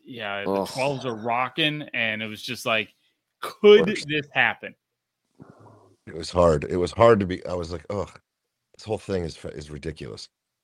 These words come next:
Speaker 1: And here's, here is where, here is where I wanted Russell Wilson to win, because I wanted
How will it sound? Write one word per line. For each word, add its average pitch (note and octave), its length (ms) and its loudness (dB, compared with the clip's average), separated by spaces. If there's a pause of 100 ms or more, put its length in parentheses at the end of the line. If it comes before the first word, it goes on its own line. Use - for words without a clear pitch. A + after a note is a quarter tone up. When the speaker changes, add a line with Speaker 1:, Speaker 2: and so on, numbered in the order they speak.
(120)
Speaker 1:
And D3+ 180 2
here's, C4 640 -4
here G3 360 0
is G3+ 160 -4
where, B2 600 -2 (1080)
here A3+ 220 0
is D#3+ 140 -4
where C#3+ 260 -2
I C3 80 0
wanted A#2 720 -6 (840)
Russell B2 360 -6
Wilson G#2+ 540 -10
to A#2+ 100 -12
win, G#2 380 -8
because A#2+ 240 -8
I C#3 80 -6
wanted B2+ 800 -4